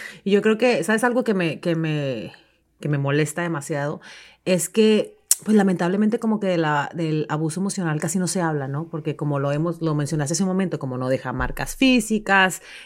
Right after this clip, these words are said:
eh, como que la gente espera a llegar a los golpes,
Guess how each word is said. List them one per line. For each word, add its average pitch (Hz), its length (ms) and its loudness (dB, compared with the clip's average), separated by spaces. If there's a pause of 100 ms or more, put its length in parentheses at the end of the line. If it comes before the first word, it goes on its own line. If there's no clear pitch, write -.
(160)
eh, 151 540 6 (200)
como 208 240 4
que 208 80 4
la 190 100 4
gente 226 580 8
espera 226 800 8
a 196 260 4
llegar 185 280 4
a 226 40 10
los 220 180 4
golpes, 277 640 4